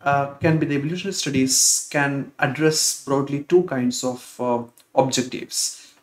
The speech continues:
The first one is about examining the process of evolution. What drives organic evolution? Organic evolution is nothing but biological evolution.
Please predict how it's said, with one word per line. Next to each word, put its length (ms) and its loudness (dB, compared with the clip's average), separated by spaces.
The 80 -2
first 280 4
one 140 6
is 160 6
about 240 2
examining 680 2
the 80 -2
process 580 -2
of 240 -2
evolution. 560 0
What 280 0
drives 760 2
organic 500 0
evolution? 540 -4
Organic 360 -4
evolution 340 -2
is 140 -6
nothing 240 -8
but 240 -10
biological 420 -4
evolution. 400 -8